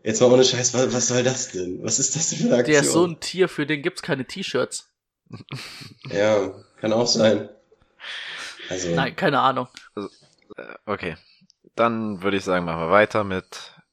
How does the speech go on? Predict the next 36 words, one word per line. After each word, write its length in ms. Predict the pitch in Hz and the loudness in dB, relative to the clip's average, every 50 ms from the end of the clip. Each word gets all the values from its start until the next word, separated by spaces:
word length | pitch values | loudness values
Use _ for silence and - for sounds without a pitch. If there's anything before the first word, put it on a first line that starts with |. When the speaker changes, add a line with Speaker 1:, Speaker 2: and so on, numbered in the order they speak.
| _ _ _ _ - _ _ | _ _ _ _ -20 _ _
Speaker 3:
ist 260 | - - - - - | -10 -8 -8 -4 0
der 100 | - 123 | 0 0
nächste 600 | 117 120 123 - - - - 127 123 120 120 117 117 | 2 2 -2 -2 -4 -2 2 2 4 4 2 0 -2
Hakeem 440 | 123 127 - - - 120 120 117 104 | -2 -4 -4 -2 -4 -4 -4 2 2
Butler 440 | 110 110 - - 127 120 123 110 | 2 2 2 2 0 0 0 0
in 120 | 95 110 113 | 0 -4 -4
Runde 300 | - 107 110 113 113 113 | -6 -6 -4 -2 -4 -4
vier? 440 | - - - 117 120 127 139 147 147 _ _ | -4 -6 -6 -4 -4 -6 -6 -8 -12 _ _
Speaker 2:
Nee, 400 | - 143 139 139 143 139 139 131 | -20 -14 -4 -2 -2 0 0 -2
wir 120 | 131 135 135 | -4 -4 -4
haben 200 | 156 165 156 151 | -4 -4 0 0
noch 160 | 156 151 156 | 0 0 2
in 160 | 143 147 143 | -2 -2 -2
Runde 340 | 135 123 147 156 151 147 143 | 0 0 -2 0 2 0 0
drei 340 | - 143 - 135 151 165 156 | 0 0 2 2 4 4 4
an 140 | 147 139 123 | 2 0 -2
dreiundsiebzig 840 | 120 127 151 156 156 147 131 147 160 - _ - - - 151 147 - | -2 0 0 0 -2 -4 -10 -12 -14 -14 _ -14 -10 -8 -8 -10 -8
von 160 | - 143 139 | -8 -8 -6
den 160 | 139 135 127 | -6 -8 -10
Chicago 440 | - - - - 156 143 147 135 135 | -12 -14 -8 -2 0 0 0 -2 -4
Bears 380 | 123 123 139 139 139 - - _ | -4 -2 -2 -2 -2 -4 -4 _
David 320 | 147 143 143 143 143 - | 0 0 0 0 -4 -4
Montgomery, 720 | 127 135 131 120 131 147 147 143 127 113 101 107 110 110 - _ _ _ _ - - - - - _ _ _ | -4 -6 -6 -2 -2 -2 -2 -2 -4 -4 -4 -6 -10 -12 -14 _ _ _ _ -20 -20 -20 -20 -20 _ _ _
den 140 | - - - | -16 -14 -14
zweiten 640 | - - 131 131 139 - - - 131 131 131 131 - | -12 -2 0 2 2 2 -2 -8 -14 -14 -14 -12 -8
Speaker 3:
Ah, 280 | - 117 117 117 110 101 | -6 -4 -2 0 2 4
Speaker 2:
Running 140 | - 151 - | 4 4 4
Speaker 3:
den 100 | - 98 | 4 0
hab 80 | 101 | -2
Speaker 2:
Back, 40 | 95 | -2
Speaker 3:
ich 60 | 95 - | -2 -4
Speaker 2:
den 140 | 139 92 | -4 -2
Speaker 3:
über-, 320 | 90 120 120 113 101 - - - | -2 -2 -2 -2 -4 -8 -14 -20
Speaker 2:
wir, 60 | - - | -18 -16
Speaker 3:
überlesen, 420 | 92 95 90 87 87 87 90 82 | -14 -14 -14 -14 -16 -16 -16 -16
ja. 160 | 82 82 82 | -16 -16 -16